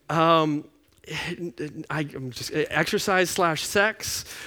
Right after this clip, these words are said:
Um, I don't know how they ended up on the same line. Um, energetic or Reiki, Reiki. Um,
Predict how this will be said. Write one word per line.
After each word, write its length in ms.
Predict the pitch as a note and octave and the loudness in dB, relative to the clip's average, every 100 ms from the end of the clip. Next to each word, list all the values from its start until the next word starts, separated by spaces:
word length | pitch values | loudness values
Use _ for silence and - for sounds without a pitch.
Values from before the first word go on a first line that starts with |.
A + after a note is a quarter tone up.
| - | -8
Um, 360 | - D#3+ D#3 D3 D#3+ | 4 6 6 2 0
I 60 | |
don't 100 | F#3 | 0
know 80 | F3+ | 0
how 80 | F3 | 2
they 220 | D#3+ D#3+ | 2 2
ended 180 | D#3 D#3 | 2 2
up 140 | D3+ | 2
on 80 | D3+ | 0
the 40 | |
same 240 | B2+ D#3+ C#3+ | -2 -2 0
line. 380 | D#3 D#3+ D#3 D#3+ - - - | 0 0 -2 -4 -12 -16 0
Um, 300 | D#3 E3 E3+ | 4 4 6
energetic 760 | F#3+ G3 F3+ F#3+ G3+ G#3 G3+ - | 6 6 6 6 8 6 2 2
or 260 | F3 F3 | 4 6
Reiki, 1040 | F3 E3+ G3 - E3+ A#3+ A3+ B3 A3+ A#3 A3+ - - - - | 6 2 -2 0 6 6 6 4 6 4 0 -8 -16 -16 -2
Reiki. 680 | D#3 G3+ - A#3+ A3+ A3+ G#3+ - - - | 4 4 2 4 4 4 0 -8 -10 4
Um, 480 | F3 F#3+ F3+ D#3+ | 8 8 6 4